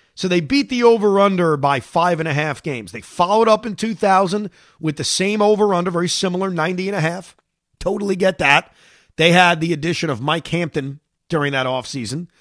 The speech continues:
the big trade of Octavio Dotel and Roger Cedeno.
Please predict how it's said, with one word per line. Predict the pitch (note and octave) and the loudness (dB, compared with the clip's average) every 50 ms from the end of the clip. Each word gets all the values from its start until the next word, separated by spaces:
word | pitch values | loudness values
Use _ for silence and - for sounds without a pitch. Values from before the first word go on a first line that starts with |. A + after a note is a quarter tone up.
| _ _ _ _ _ | _ _ _ _ _
the | - A#2+ | -8 -6
big | A2 D#3 D3+ C#3 | -2 -2 -4 -4
trade | - - D#3 D#3 D#3 D3+ D3 | -4 -4 -2 0 0 0 2
of | C#3+ C3 B2+ B2 A2+ - | 0 0 -2 -2 -4 -6
Octavio | - A#2+ - - - - - D#3 D#3 D3 D3 C#3+ C#3 | -8 -8 -8 -8 -8 -6 -4 -4 -2 -2 -2 -4 -4
Dotel | C3+ C#3+ C3 B2 - - C#3 C#3+ C#3 D3 D#3 - | -4 -6 -8 -8 -6 -8 -6 -6 -6 -6 -8 -10
and | C3 A2+ A#2+ B2 | -10 -10 -8 -4
Roger | C3 C3+ C#3 C3 C#3+ C3+ | -2 -2 -2 -4 -6 -10
Cedeno. | A#2 - B2 A2+ A#2+ A#2+ A#2+ B2 B2 B2+ C#3+ D#3 | -12 -12 -10 -10 -10 -8 -8 -8 -10 -10 -10 -12